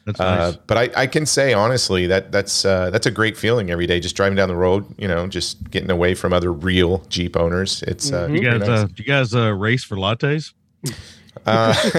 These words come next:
Speaker 2: <laughs> that's, I can't tell you that, man. You go buy a Jeep, I'll open up all the secrets for
Speaker 1: Oh,
Speaker 2: you. Um,
Speaker 1: secret
Speaker 2: our good
Speaker 1: code,
Speaker 2: friend
Speaker 1: okay.
Speaker 2: Randy is also in the club as well.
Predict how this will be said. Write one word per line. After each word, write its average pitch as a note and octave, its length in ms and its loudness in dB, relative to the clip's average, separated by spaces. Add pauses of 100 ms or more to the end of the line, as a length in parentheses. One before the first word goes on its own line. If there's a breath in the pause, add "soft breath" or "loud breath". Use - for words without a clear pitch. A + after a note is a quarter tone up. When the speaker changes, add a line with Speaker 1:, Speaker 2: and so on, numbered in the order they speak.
(460)
Speaker 2:
<laughs> - 1200 -8
that's, A#2 440 0
I B2+ 260 2
can't F2+ 320 0
tell E2 160 -2
you E2 100 -2
that, E2 180 2
man. G2+ 280 -2
You A#2+ 120 -4
go E3 100 0
buy C#3+ 140 0
a B2 40 0
Jeep, A#2 300 -2
I'll G2+ 180 2
open G2 240 0
up F#2 140 0 (180)
all F#2 160 2
the F2 100 -2
secrets F2 380 -2
for - 120 0
Speaker 1:
Oh, A2 60 2
Speaker 2:
you. D#2+ 240 0 (140)
Um, F2+ 160 0
Speaker 1:
secret A#2+ 200 -2
Speaker 2:
our A#2+ 80 2
good A2+ 160 2
Speaker 1:
code, G2 40 -2
Speaker 2:
friend C3 220 0
Speaker 1:
okay. A#2+ 100 2
Speaker 2:
Randy G#2+ 540 2
is F#2 220 -2
also F#2+ 600 0
in F2 180 -4
the E2 80 -4
club F2 280 0
as D#2 100 -8
well. D#2 480 0